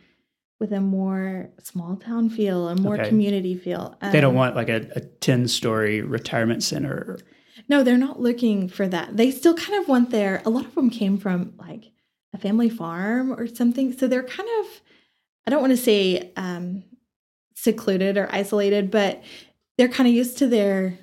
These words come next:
Speaker 1: space.
Speaker 2: Okay.
Speaker 1: Like, they don't, they don't want a whole lot going on. They just wanna, they need a place t-, to help them during the season of their life. And so,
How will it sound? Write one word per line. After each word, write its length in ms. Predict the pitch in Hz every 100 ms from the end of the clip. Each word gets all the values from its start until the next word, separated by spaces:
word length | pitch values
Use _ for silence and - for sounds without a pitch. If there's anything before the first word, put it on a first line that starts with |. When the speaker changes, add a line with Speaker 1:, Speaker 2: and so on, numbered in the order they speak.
| _
Speaker 1:
space. 680 | - - 180 262 302 - -
Speaker 2:
Okay. 180 | 180 151
Speaker 1:
Like, 120 | -
they 100 | 214
don't, 380 | 285 254 - 214
they 200 | 202 214
don't 240 | 294 339
want 760 | 208 190 208 214 208 - - - -
a 60 |
whole 260 | - 226 226
lot 240 | 202 -
going 300 | 180 190 196
on. 280 | 190 196 214
They 120 | 208
just 220 | 226 269 254
wanna, 380 | 220 196 185 - - _ _ _
they 80 | -
need 200 | 190 196
a 40 | 214
place 460 | 220 214 214 - - _
t-, 300 | - - - - _ _
to 60 | 180
help 240 | 175 -
them 280 | - - 185 -
during 220 | 214 202
the 80 | 196
season 320 | 185 214 196
of 120 | 190 180
their 160 | 175
life. 260 | 175 170 180
And 260 | - 202 202
so, 480 | - 190 180 175